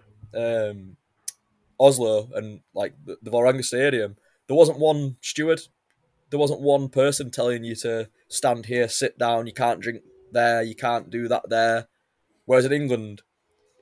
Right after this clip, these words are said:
if you go to a, like, an English game, it's like, you've got to sit down, you can't drink in the stand, you can't do this, you can't do that, you can't walk around the city before without getting marched around by the police. Like, it's for, for big games anyway. Like,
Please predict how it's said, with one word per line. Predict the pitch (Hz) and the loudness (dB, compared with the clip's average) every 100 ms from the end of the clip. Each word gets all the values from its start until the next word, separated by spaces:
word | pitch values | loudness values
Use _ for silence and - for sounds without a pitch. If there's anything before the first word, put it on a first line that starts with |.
| _ - | _ -12
if | 135 | -8
you | |
go | 135 139 | 2 4
to | 131 131 | 4 0
a, | 127 | 0
like, | 123 120 | 0 0
an | 117 | -2
English | 139 123 | -2 -4
game, | - 110 | -4 -8
it's | - | -6
like, | - | -8
you've | 107 | -2
got | 127 | -2
to | - | -2
sit | - - | -6 -2
down, | 113 101 95 | -2 -2 -8
you | 101 | -14
can't | - 139 - | -2 -2 -2
drink | 127 127 | -8 -10
in | 123 | -10
the | |
stand, | 113 - 101 95 | -8 -8 -8 -10
you | 95 | -18
can't | - 143 139 | -2 0 0
do | 127 127 | -4 -6
this, | 117 101 - | -4 -6 -10
you | - | -6
can't | 139 143 - | -2 -2 -2
do | 127 | -4
that, | 110 | -4
you | 107 | -4
can't | - 147 135 120 | -2 0 0 4
walk | 135 131 - | 4 4 2
around | 127 123 | 0 0
the | 117 | -4
city | - 110 | -4 -4
before | 120 - 117 104 101 _ _ _ _ _ - | -4 -4 -2 -2 -4 _ _ _ _ _ -8
without | 120 120 - | 0 2 2
getting | - 117 117 110 _ | 0 -2 -6 -14 _
marched | 117 117 - - | -4 -2 -4 -4
around | 113 113 | -4 -2
by | 110 | -4
the | 104 | -4
police. | - 110 101 - | -8 -14 -12 -8
Like, | 104 95 - _ _ _ _ _ _ _ _ - | -8 -8 -12 _ _ _ _ _ _ _ _ -12
it's | - | -6
for, | - 135 | -2 0
for | - 120 - | 0 -2 -4
big | 107 123 107 | -4 -4 -2
games | 104 101 110 | -6 -4 -6
anyway. | 107 98 92 | -6 -8 -10
Like, | 104 107 - | -6 -6 -8